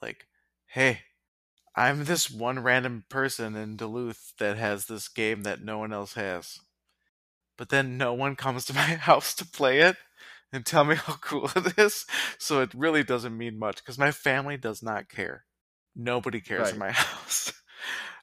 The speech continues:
Speaker 1: Um,
Speaker 2: Well, then
Speaker 1: and
Speaker 2: when
Speaker 1: so
Speaker 2: I
Speaker 1: the
Speaker 2: come over
Speaker 1: skill
Speaker 2: and
Speaker 1: roll
Speaker 2: play it, it's like, "Oh, it's kinda fun, but it's just a nickel flicker." <laughs>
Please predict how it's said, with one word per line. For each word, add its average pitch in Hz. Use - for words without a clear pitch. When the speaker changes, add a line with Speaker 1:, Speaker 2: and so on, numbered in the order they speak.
Speaker 1:
Um, 113
Speaker 2:
Well, -
then 123
Speaker 1:
and -
Speaker 2:
when 120
Speaker 1:
so 123
Speaker 2:
I 135
Speaker 1:
the -
Speaker 2:
come 170
over 139
Speaker 1:
skill -
Speaker 2:
and 110
Speaker 1:
roll -
Speaker 2:
play 113
it, 107
it's -
like, 101
"Oh, 208
it's 123
kinda 170
fun, 165
but 110
it's 110
just 139
a 104
nickel 110
flicker." 104
<laughs> -